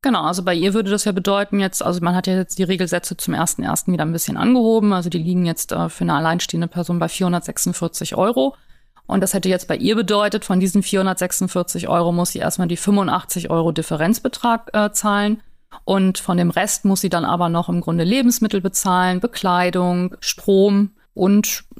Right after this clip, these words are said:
ich sag mal so die soziale Teilhabe oder die kulturelle Teilhabe, die man vielleicht noch so irgendwie hat, wie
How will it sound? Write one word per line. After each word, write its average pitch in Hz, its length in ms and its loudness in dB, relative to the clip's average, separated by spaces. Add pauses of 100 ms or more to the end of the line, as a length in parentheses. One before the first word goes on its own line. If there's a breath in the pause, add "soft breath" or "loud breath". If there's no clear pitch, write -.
ich - 140 -2
sag 196 140 0
mal 196 160 2
so 190 100 0
die 190 140 2
soziale 196 480 0
Teilhabe 190 560 0
oder 180 180 2
die 185 100 0
kulturelle 180 540 0
Teilhabe, 170 540 -2
die 170 100 -2
man 170 180 0
vielleicht 165 380 -2
noch 165 80 -2
so - 200 -6
irgendwie 160 560 -4 (200)
hat, - 280 -6
wie 165 240 -2